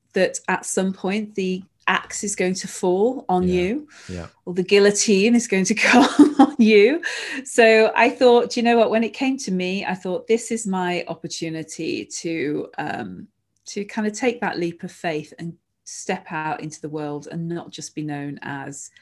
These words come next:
Speaker 1: Jane from British Airways." So I took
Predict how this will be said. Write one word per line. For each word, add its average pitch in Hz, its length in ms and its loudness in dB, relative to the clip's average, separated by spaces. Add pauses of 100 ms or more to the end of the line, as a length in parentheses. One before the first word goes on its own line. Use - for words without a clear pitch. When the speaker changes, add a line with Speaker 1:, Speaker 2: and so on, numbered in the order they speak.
(200)
Speaker 1:
Jane 143 340 -6
from 151 160 -12
British - 340 -14
Airways." - 640 -12 (560)
So 190 460 0 (520)
I 214 180 4
took 202 280 -2